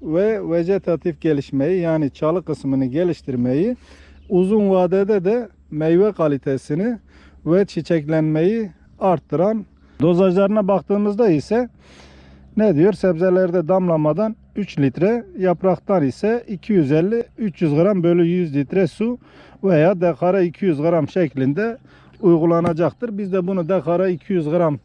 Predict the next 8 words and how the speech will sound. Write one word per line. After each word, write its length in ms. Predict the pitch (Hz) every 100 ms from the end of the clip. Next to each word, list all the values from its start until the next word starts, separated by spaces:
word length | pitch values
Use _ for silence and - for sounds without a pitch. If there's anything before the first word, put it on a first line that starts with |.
| _
şeklinde 760 | - 180 135 143 135 196 233 - _ _ _ _
uygulayacağız 760 | 254 175 175 180 180 170 165 123
inşallah. 480 | 131 - 165 226 196 - -
İnşallah 520 | 233 - 190 214 208
güzel 320 | 208 214 165
bir 120 | 139
üründür. 440 | 127 139 185 233 -
Söyledikleri 840 | - 196 165 151 139 156 147 123